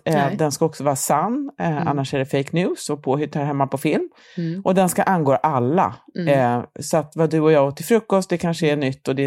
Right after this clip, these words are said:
Speaker 1: kanske är
Speaker 2: Mm.
Speaker 1: sant, men det är ju inte relevant för någon mer
Speaker 2: Nej.
Speaker 1: än för kanske oss. Eh, vad tror du att just det där innebär för hur brott mot kvinnor uppmärksammas?
Speaker 2: Mm. Alltså på ett sätt så klickar ju det här i alla de rutorna som du, eh, som du tog upp. Det angår alla.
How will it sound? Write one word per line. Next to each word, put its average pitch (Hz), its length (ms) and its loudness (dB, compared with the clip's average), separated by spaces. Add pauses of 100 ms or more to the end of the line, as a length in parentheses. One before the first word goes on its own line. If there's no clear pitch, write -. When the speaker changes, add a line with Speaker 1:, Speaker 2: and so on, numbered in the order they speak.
Speaker 1:
kanske 165 240 -2
är 156 40 -4
Speaker 2:
Mm. - 20 -4
Speaker 1:
sant, 123 320 -2
men 139 100 -4
det 123 40 -2
är 120 40 -2
ju 117 40 -2
inte 117 140 -6
relevant 113 380 -2
för 127 80 -6
någon - 380 -4
mer - 140 0
Speaker 2:
Nej. - 120 -2
Speaker 1:
än 185 60 -6
för - 300 -4
kanske - 260 -6
oss. - 320 -2 (600)
Eh, 170 300 2
vad 214 260 0
tror 226 160 -2
du 214 200 4
att 208 200 2
just 196 180 -2
det 190 60 0
där 208 320 2
innebär 147 500 2
för 147 260 -4
hur 151 140 -4
brott 143 420 -2
mot 135 200 -8
kvinnor 131 260 -4
uppmärksammas? 175 720 -8
Speaker 2:
Mm. 185 280 -10 (400)
Alltså 208 200 0
på 254 80 2
ett 269 140 0
sätt 226 180 0
så 202 80 0
klickar 214 320 0
ju 196 120 2
det 185 80 4
här 202 280 0
i 226 200 4
alla 180 200 2
de 156 240 -2
rutorna 151 440 0
som 147 200 -6
du, 139 400 0
eh, - 840 0
som 156 260 -6
du 143 200 -2
tog 175 220 -6
upp. 214 260 0 (300)
Det 185 60 -6
angår 170 260 -2
alla. 165 460 0